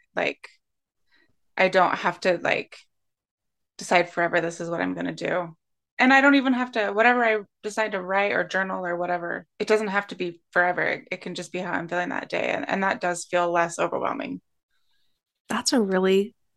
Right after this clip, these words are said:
Speaker 2: good thing for us to cue into. Okay, I'm gonna, I'm gonna take what you just said, put it in my back pocket. I'm gonna bring it out again in a few minutes.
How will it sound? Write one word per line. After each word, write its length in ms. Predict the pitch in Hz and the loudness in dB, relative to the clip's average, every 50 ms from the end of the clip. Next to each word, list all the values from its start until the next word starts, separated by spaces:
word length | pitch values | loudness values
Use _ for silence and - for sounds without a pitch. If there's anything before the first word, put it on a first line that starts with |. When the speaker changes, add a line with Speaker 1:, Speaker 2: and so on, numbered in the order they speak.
| _ _ _ | _ _ _
Speaker 2:
good 140 | - 196 196 | -2 0 2
thing 160 | - 190 185 | 2 2 2
for 100 | 180 190 | 2 0
us 140 | 180 170 - | -4 -4 -6
to 80 | - 185 | -8 -10
cue 180 | - - 196 | -8 -6 -4
into. 240 | 170 170 - 160 - - | -4 -4 -6 -8 -10 -10
Okay, 140 | - 202 | -4 0
I'm 140 | 175 196 214 | 2 4 4
gonna, 140 | 254 254 240 - - | 4 2 2 0 -2
I'm 120 | - 208 214 | 0 2 4
gonna 100 | 214 202 | 4 2
take 180 | 202 - 254 | 2 2 0
what 80 | 262 262 | 0 0
you 80 | 254 233 | -2 -2
just 180 | 240 233 - | -2 -2 0
said, 240 | - 208 196 190 - - _ - - - _ _ _ | 2 2 2 2 0 -6 _ -20 -20 -20 _ _ _
put 100 | - 233 | 0 2
it 20 | 240 | 4
in 40 | 226 | 4
my 80 | 214 208 | 4 4
back 260 | 220 208 202 - - | 4 2 2 0 -2
pocket. 460 | - 214 190 185 - 190 185 - - _ | 0 2 2 2 0 -2 -4 -4 -6 _
I'm 100 | 208 196 | -4 0
gonna 160 | 208 202 202 | 0 2 2
bring 180 | 202 208 196 190 | 0 0 0 0
it 80 | 185 185 | 2 2
out 260 | 180 175 - 190 185 | 2 2 2 0 -4
again 340 | 170 170 175 165 165 175 - | -4 -2 -2 0 0 -2 -4
in 100 | - 202 | -4 -6
a 40 | 180 | -6
few 220 | 165 - - 190 175 | -6 -4 -4 -2 -2
minutes. 500 | 175 160 160 - - _ - - - | 0 -2 -4 -6 -10 _ -14 -14 -14